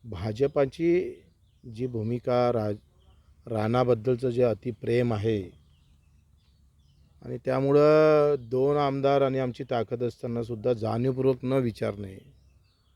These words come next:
आणि एकतर्फी निर्णय घेणे,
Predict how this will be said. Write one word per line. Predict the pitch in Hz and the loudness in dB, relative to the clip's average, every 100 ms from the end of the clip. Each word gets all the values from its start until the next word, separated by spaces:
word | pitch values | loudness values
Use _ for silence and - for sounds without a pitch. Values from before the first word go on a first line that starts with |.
| _ _ _ _ _ _ _ _ _ _ _ _ - | _ _ _ _ _ _ _ _ _ _ _ _ -14
आणि | 113 117 123 127 131 127 123 120 117 120 120 120 - - - - | -8 -4 0 2 4 4 4 4 2 0 -4 -14 -20 -20 -20 -10
एकतर्फी | 123 120 - 127 117 | -6 -6 -2 -2 0
निर्णय | 135 127 120 135 | 2 2 2 2
घेणे, | 113 107 95 | 2 -2 -6